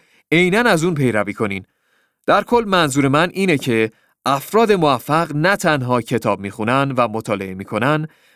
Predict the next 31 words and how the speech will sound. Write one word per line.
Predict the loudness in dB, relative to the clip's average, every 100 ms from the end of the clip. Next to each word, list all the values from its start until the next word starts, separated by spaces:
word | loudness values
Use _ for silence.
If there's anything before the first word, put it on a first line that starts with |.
| -2
بلکه | -2 0 -2
برای | 0 -2 -4
خودشون | -4 -2 0 0 -2 _ _
راهی | 0 0 0 -4
پیدا | -2 0 0
می‌کنن | 0 -2 -2 0
تا | -2
تفکرات | -2 -2 -2 -2 -2 -2 -2 -2
نهفته | -2 -2 -4 -4 0
در | 0 0
اون | -2
مطلب، | -2 -2 0 0 0 _ _ _
کتاب، | -2 -2 0 0 0 -2 -6
سی | -2 -2
دی | -2
یا | -2 0 0
سمینار | 0 0 0 0 2
رو | 2
استخراج | 0 0 0 0 -2 -2
کنن. | -6 -14 -16 _ _ _ _ _ _ _ _
روی | 0 2
اون | 2 -2
فکر | -2 -2 0 0
کنن | 0 0 -4 -10 _ _
و | 0 2
در | 0 -2
صورت | -4 0 0 0
لزوم | 0 2 2 0 0 0
به | 0 -2
کار | 0 -2 0
ببندن. | -4 -8 -12 -16